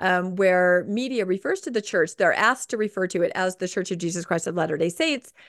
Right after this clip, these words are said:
you know, in the first paragraphs or so. But then they can also say the church with a capital church later on. So they definitely think that they're known as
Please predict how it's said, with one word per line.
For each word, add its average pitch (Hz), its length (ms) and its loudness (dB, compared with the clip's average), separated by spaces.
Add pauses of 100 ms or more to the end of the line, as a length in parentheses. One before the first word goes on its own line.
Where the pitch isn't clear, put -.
(120)
you 220 80 -2
know, 190 100 2
in 175 80 0
the 180 60 0
first 196 260 0
paragraphs 202 460 2
or 180 60 -2
so. 185 180 -2
But 196 140 -6
then 302 120 4
they 370 140 -2
can 262 140 -4
also 262 280 -2
say 190 380 0 (280)
the 185 280 2
church - 600 -2
with 196 120 -6
a 156 40 -2
capital 196 600 0 (260)
church - 440 0
later 180 240 2
on. 160 280 0 (240)
So 214 640 6
they 185 280 0
definitely 233 960 -4 (440)
think 285 220 -2
that 240 120 -6
they're 220 160 -2
known 220 260 -4
as 170 240 -4